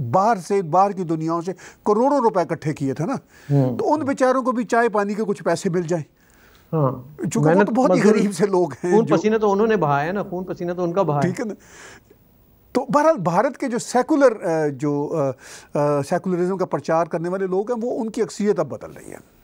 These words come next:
Speaker 2: हम्म, बहुत शुक्रिया ताहिर भाई। और, अ, आज का हमारा जो प्रोग्राम था, हमने नवाज शरीफ से, अ, उसको शुरू किया। नवाज शरीफ का जो ट्वीट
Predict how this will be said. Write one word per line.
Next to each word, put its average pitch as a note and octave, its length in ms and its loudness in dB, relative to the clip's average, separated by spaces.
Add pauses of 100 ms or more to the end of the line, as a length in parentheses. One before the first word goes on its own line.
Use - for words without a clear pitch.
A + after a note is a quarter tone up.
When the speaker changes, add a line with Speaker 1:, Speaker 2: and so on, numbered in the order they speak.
(400)
Speaker 2:
हम्म, A#2+ 380 -8
बहुत F#3+ 220 0
शुक्रिया G3+ 260 -2 (340)
ताहिर E3 160 2
भाई। F3+ 180 2
और, D#3+ 220 2
अ, D3+ 840 -2
आज D3+ 200 -6
का D3+ 140 2
हमारा C#3 220 0
जो D3 80 0
प्रोग्राम C3+ 320 -4
था, C#3 120 -2
हमने C3+ 220 -2
नवाज B2 280 0
शरीफ B2 300 -4
से, B2+ 160 -4
अ, A#2+ 120 -10 (840)
उसको - 240 -6
शुरू B2+ 200 -2
किया। C#3 100 4
नवाज F3+ 180 4
शरीफ F#3+ 240 0
का F#3 80 4
जो D#3 120 2
ट्वीट C#3 380 -4